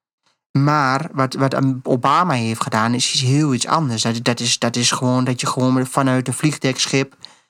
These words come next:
eh, ergens staat, ergens in, in, in, eh, in een nobody land. Dat je daar vliegtuigen laat opstijgen en die gaan gewoon echt gewoon gericht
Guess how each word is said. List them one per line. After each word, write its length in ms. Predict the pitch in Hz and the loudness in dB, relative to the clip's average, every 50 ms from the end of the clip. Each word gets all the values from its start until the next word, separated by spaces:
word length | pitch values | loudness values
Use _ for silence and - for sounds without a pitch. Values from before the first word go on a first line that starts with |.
| _ _ _ _ _ - | _ _ _ _ _ -2
eh, 500 | - 131 127 123 123 127 127 131 117 120 | 0 2 2 4 2 2 2 2 2 0
ergens 260 | 135 139 135 - - | 0 0 0 0 -2
staat, 400 | - - - 127 123 127 139 - | 0 0 0 0 0 0 -2 -4
ergens 480 | - - - 139 135 131 - 135 - - | -8 -8 -4 -2 -2 -2 0 -2 0 0
in, 140 | 139 135 | 2 2
in, 340 | 135 131 - 131 127 131 - | 2 2 0 0 0 0 0
in, 220 | - 123 127 123 - | 2 0 0 0 0
eh, 280 | 123 123 123 120 120 120 - _ _ _ _ _ _ - | 0 0 0 0 0 -2 -4 _ _ _ _ _ _ -2
in 200 | - 135 123 123 | 0 2 2 2
een 120 | 120 123 | 2 2
nobody 460 | 127 131 135 131 123 131 131 127 127 | 2 2 2 2 2 0 0 0 0
land. 400 | 123 123 123 131 165 - - _ _ _ _ _ _ _ _ - | 0 0 0 0 -2 -4 -10 _ _ _ _ _ _ _ _ -4
Dat 140 | - 117 - | -4 -2 0
je 60 | - | 0
daar 240 | 120 123 120 120 120 | 2 2 0 0 -2
vliegtuigen 560 | - - 156 139 - - 139 131 131 - - | -2 -2 -2 -2 0 0 0 0 0 0 0
laat 160 | 131 127 127 | 0 0 0
opstijgen 680 | 143 139 - - - 127 123 127 127 - - 135 151 156 _ _ _ _ _ _ | -4 -6 -4 -2 -2 0 0 0 -2 -2 -2 -2 -2 -4 _ _ _ _ _ _
en 140 | - - 127 | -2 0 0
die 80 | 127 123 | 0 0
gaan 240 | - - 113 107 110 | 0 0 0 0 0
gewoon 380 | - - 113 120 120 127 127 | 0 0 0 2 2 0 0
echt 200 | 127 123 127 - | 0 0 -2 -2
gewoon 340 | - 131 127 127 127 127 127 | -2 -2 0 0 0 0 0
gericht 580 | - - 131 123 139 147 - - - - - | 0 0 0 0 0 -2 -2 -6 -12 -14 -16